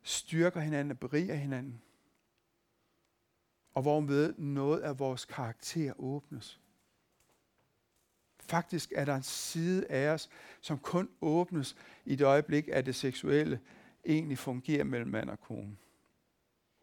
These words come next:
Og derfor er det også for mange singler et, øh, en kæmpe udfordring at leve som single. Fordi der er en længsel efter at dele sig selv med et andet væsen. Og man kan ikke bare gå hen og så sige, "Så,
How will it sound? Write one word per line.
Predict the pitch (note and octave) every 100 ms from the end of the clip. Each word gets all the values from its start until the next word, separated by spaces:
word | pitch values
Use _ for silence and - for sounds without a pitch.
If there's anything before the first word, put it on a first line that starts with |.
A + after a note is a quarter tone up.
| _ _ _ _ _ _ _ _ _ _
Og | - B2+
derfor | D#3 F3
er | D3+ F#3+
det | E3+
også | D3
for | - D3
mange | C#3 D#3+ D3+
singler | - D#3 E3 E3 - _ _ _ _ _ _
et, | C3+ B2+ - C3
øh, | A#2+ A2+ A2 -
en | B2+ A#2+ B2
kæmpe | - E3 G3 G3+
udfordring | F3+ G#3 F#3+ C#3+ - A2+ - _ _ -
at | C3 A#2+
leve | A#2 A2+
som | B2+
single. | - B2+ B2 - G#2 _ _ _ _ _ _ _ _ - - -
Fordi | D3+ E3
der | E3+
er |
en | E3
længsel | D3 F#3 D4+ - E3
efter | D3 - D#3
at | - -
dele | D#3+ F3 F#3+
sig | - D3 -
selv | F3+ F#3
med | E3 C#3
et |
andet | C#3+ C3 D3+
væsen. | C#3 C#3 - G#2 - _ _ _ _ _ _ _ _ _ _ _ _ _ _ _ _ _ _ _ _ _ _ _ _ _ _ - -
Og | D#3+
man | E3
kan | -
ikke | F#3+ -
bare | F#3
gå | F3+
hen | C#3 F3 C4+
og | C3+
så | -
sige, | D#3 F3 D#3+
"Så, | - F#3+